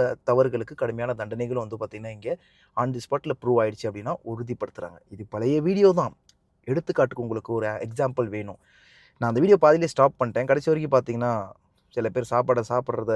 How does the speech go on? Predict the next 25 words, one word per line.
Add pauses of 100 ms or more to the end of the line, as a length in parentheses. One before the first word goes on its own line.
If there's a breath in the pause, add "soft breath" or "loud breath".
சாப்பிட்டுட்டு
இருக்கும்போது
பார்ப்பீங்க,
சாப்பாடு
சாப்பிட
மாட்டீங்க, (180)
நைட்டுக்கு
தூக்கம்
வராது
அதுக்கப்புறம்
உங்களுக்கு. (1300 loud breath)
So, (460)
தயவு
செஞ்சு (580)
அரபு
நாட்டுல (520)
இந்த
மாதிரி
கடுமையான
தண்டனைகள் (180)
இருக்குன்னு
சொல்லி
நிறைய
பேருக்கு
தெரியும்.